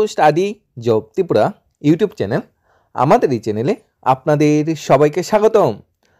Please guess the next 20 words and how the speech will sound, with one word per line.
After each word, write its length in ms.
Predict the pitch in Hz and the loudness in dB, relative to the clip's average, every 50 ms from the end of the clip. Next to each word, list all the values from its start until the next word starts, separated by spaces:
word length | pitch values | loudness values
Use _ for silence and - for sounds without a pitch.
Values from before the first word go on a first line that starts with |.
| _ _ _ _ _ _ _ _ _ _ _ _ _ _ _ - | _ _ _ _ _ _ _ _ _ _ _ _ _ _ _ -2
আজকের 340 | - 185 - - - 226 240 | -2 -2 -2 0 -2 0 0
এই 80 | 240 233 | 0 0
ভিডিওতে 500 | 208 226 214 226 226 226 233 226 233 - - - | 0 0 2 0 2 4 2 2 2 2 -2 -4
আমরা 440 | 147 147 147 147 160 160 165 - - - | -4 -2 2 4 4 4 2 0 -2 -2
আলোচনা 420 | 139 151 170 196 - 220 190 139 | 0 0 0 0 0 -2 -2 -2
করব 280 | 113 113 110 113 151 - - _ _ _ _ _ _ _ _ _ | -2 -2 -4 -4 -4 -6 -8 _ _ _ _ _ _ _ _ _
ছয় 280 | - - 175 196 226 | -8 0 4 4 4
জানুয়ারি 460 | 233 190 170 131 110 101 101 110 151 - _ _ _ _ _ - | 4 2 0 -2 -2 -4 -4 -4 -6 -8 _ _ _ _ _ -4
অর্থাৎ 420 | 131 131 131 - 151 147 143 143 - _ _ _ _ _ _ - 127 | -4 -4 -2 0 0 0 0 0 -2 _ _ _ _ _ _ -18 -12
জেআরবিটি 540 | 110 107 147 160 175 202 196 220 202 - 220 | -4 2 4 4 4 4 2 -2 -6 -6 -6
গ্রুপ 180 | 190 160 151 143 | -4 -4 -6 -4
ডি 120 | 143 165 | -4 -4
ইন্টারভিউতে 580 | 156 127 107 117 110 104 110 123 117 165 185 381 _ _ _ _ _ _ _ _ _ _ _ _ _ - | -4 -4 -4 -6 -8 -6 -6 -8 -8 -8 -10 -12 _ _ _ _ _ _ _ _ _ _ _ _ _ -2
চাকরি 340 | - - 180 - - 226 214 | -2 -2 -2 -2 -4 -4 0
প্রার্থীদের 400 | 220 208 180 185 - 202 190 196 | 2 2 0 0 -2 0 2 2
উদ্দেশ্যে 460 | 185 160 127 123 120 - - 180 214 - _ _ _ _ _ _ _ _ - | 2 2 0 -2 -4 -2 -4 -8 -8 -8 _ _ _ _ _ _ _ _ -2
প্যানেল 280 | 156 156 156 165 165 | 0 2 2 0 0
থেকে 300 | 160 - 131 - 190 370 - _ _ | 0 -2 -4 -2 -2 -6 -6 _ _
ছয় 260 | - - 170 156 170 | -2 2 4 4 4
জানুয়ারি 380 | 170 190 180 180 185 190 220 | 2 0 -4 -4 -4 -4 -4